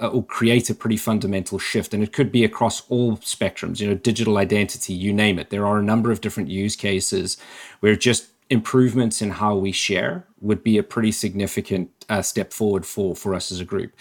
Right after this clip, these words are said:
Um, and I'll, I'll use a, a great use case as a way to shape this, right? So Citi today, our cross-border business, we have one of the largest, uh, A C H networks in the world, right? So we can access a whole bunch of cross-border A C H networks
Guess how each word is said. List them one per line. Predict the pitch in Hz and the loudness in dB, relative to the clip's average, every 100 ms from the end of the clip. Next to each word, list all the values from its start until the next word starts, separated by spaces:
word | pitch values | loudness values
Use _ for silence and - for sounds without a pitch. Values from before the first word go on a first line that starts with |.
| - - - - | -20 -20 -14 2
Um, | 110 107 - | 4 4 4
and | 120 | 4
I'll, | 120 123 | 6 4
I'll | 123 117 | 4 4
use | 110 147 131 | 4 0 2
a, | 135 117 107 | 2 2 0
a | 113 | -2
great | 107 113 110 107 - | 0 2 2 2 -2
use | 98 113 | 0 0
case | - 110 98 - | 0 -2 -2 -2
as | 92 | -2
a | |
way | 95 95 | 0 0
to | |
shape | 90 - 98 90 | -2 -2 -4 -6
this, | - - | -10 -8
right? | 92 104 | -8 -6
So | - 107 | -2 0
Citi | 98 - 131 123 113 | 0 2 4 4 4
today, | 107 104 107 101 | 2 2 4 6
our | 98 | 4
cross-border | - - 101 110 101 | 0 -4 -4 -2 -2
business, | 95 95 98 - | -2 -2 -4 -4
we | 101 | -2
have | 95 90 | -2 -2
one | 101 | -2
of | 95 | -2
the | - | -2
largest, | 95 95 98 104 98 - - | 2 2 2 0 -2 -4 -6
uh, | 113 92 | -4 -2
A | 110 | -2
C | 95 - 98 | -2 0 0
H | 95 - - - - _ | 0 -4 -8 -12 -20 _
networks | 113 104 101 92 - | 2 2 0 -2 -2
in | 95 | -2
the | |
world, | 95 110 78 | 0 0 -2
right? | 85 92 | -6 -6
So | - | -2
we | 107 | -2
can | 101 107 | 0 0
access | 104 - 110 - | 0 0 -2 -2
a | 92 | 0
whole | 120 | 0
bunch | 110 104 - | 2 0 -2
of | - | -6
cross-border | 101 95 - 92 92 | -4 -2 -2 0 0
A | 87 | -2
C | - 98 | -2 -2
H | 90 - | -4 -4
networks | 92 - 92 - | -6 -4 -6 -6